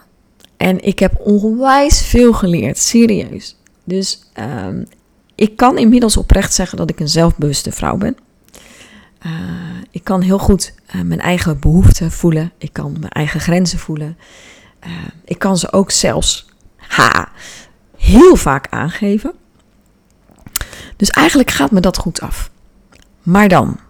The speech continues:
kom je in een situatie terecht waarin de noodzaak om die kwaliteiten, het afstemmen op de ander, eh, het dienstbaar zijn aan anderen,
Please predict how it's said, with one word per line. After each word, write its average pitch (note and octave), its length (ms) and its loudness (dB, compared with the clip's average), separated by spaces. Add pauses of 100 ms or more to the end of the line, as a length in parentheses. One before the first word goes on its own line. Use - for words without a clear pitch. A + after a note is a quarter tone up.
(100)
kom G3 200 4
je A3 80 6
in A3 120 4
een A3 60 4
situatie D#3+ 640 -2
terecht - 600 -6
waarin E3+ 880 -4 (600)
de D#3 120 -4
noodzaak D#3+ 920 2 (100)
om D3 340 -6
die F#3+ 160 0
kwaliteiten, D#3+ 1040 2
het - 180 -8
afstemmen F#3+ 460 0
op F#3 120 0
de - 80 0
ander, D#3+ 480 -2 (480)
eh, D#3+ 120 -12
het D#3+ 340 -8
dienstbaar F#3 460 0
zijn E3+ 280 0
aan D#3 120 -8
anderen, D#3 500 -8